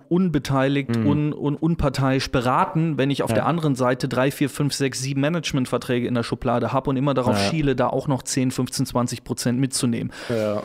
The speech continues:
Speaker 1: Das heißt, wir sprechen mit Labels, wir sprechen mit Künstlern, wir sprechen mit Talenten, ähm, helfen denen weiter, bauen Plattformen, entwickeln gemeinsam Konzepte, sowohl Produktkonzepte als auch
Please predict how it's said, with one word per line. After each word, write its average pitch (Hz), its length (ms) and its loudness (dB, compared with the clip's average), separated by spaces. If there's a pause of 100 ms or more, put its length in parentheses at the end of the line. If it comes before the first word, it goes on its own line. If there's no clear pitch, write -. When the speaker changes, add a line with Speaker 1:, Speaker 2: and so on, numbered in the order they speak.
Speaker 1:
Das 131 200 2
heißt, 151 380 0 (480)
wir 135 100 -2
sprechen 156 320 0
mit 123 140 2
Labels, 180 420 2
wir 135 80 0
sprechen 135 320 -2
mit 120 160 0
Künstlern, 165 420 0
wir 127 80 0
sprechen 135 300 -2
mit 120 160 0
Talenten, 151 600 0 (420)
ähm, 131 280 0
helfen 147 360 0
denen 127 240 0
weiter, 190 580 0
bauen 139 600 2
Plattformen, 165 640 2
entwickeln 139 500 0
gemeinsam 139 680 2
Konzepte, 156 580 0
sowohl 131 420 2
Produktkonzepte 147 840 -2
als 123 240 -4
auch 107 280 -2